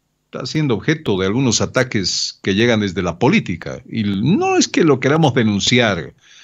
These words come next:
sino aclarar. A ver, para empezar, la prensa siempre es la piedra en el zapato del poder. El senador Chambi del mas se refirió, además furioso, en una, en un encuentro con los medios a nuestro trabajo.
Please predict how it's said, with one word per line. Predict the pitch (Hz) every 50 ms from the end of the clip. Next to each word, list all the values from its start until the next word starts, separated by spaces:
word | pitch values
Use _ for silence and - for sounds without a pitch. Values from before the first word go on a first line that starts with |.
| - - _ -
sino | - - 320 349 311
aclarar. | 196 - - 104 95 107 117 113 104 92 82
A | 78 78
ver, | - 67 73 131 110 - - 110 - - - - - - - -
para | - 196 208
empezar, | 196 175 233 214 190 254 269 262 247 - -
la | 202 202 202 202
prensa | - 277 277 - - 233
siempre | - - 254 262 277 262 - - 247 247 247
es | 240 196 226
la | 214 180 -
piedra | - 233 240 226 220
en | 208 185
el | 170
zapato | 147 - 156 143 - 202 202 - 190 175
del | 160 147 135
poder. | 127 131 147 139 143 123 90 76 - _ _ _ _ _ _ _ _ _ _ _ _ _ _ _ _ _ _ _ _ _ _ - _ _ _ _ _ _ _ _ _ _ _ -
El | 117 113
senador | - 180 185 202 220 247 254 180 -
Chambi | - 226 262 269 220 180 139 139
del | 131 143 143 147
mas | 165 214 247 202 131 - - - - _ _ _ _ _ _ _ _
se | _ - - 113 107
refirió, | 113 117 110 131 135 175 220 208 143 92 - - _ _ _ _ _ _
además | - - 104 120 143 170 170 - - - - - _ _ _ _ _ _
furioso, | _ - - 110 110 120 165 233 247 240 - - 101 85 82
en | 90
una, | 113 131 131 123 117 113 107 101 98 95
en | 107
un | 123 127
encuentro | 117 110 143 151 131 127 110
con | - 113 110
los | 107 98
medios | 113 131 151 165 135 117 110 101 92 87 - -
a | 101 87 80 76 71 69
nuestro | 76 92 104 101 - - 101
trabajo. | 82 101 104 120 175 190 131 - - 71 58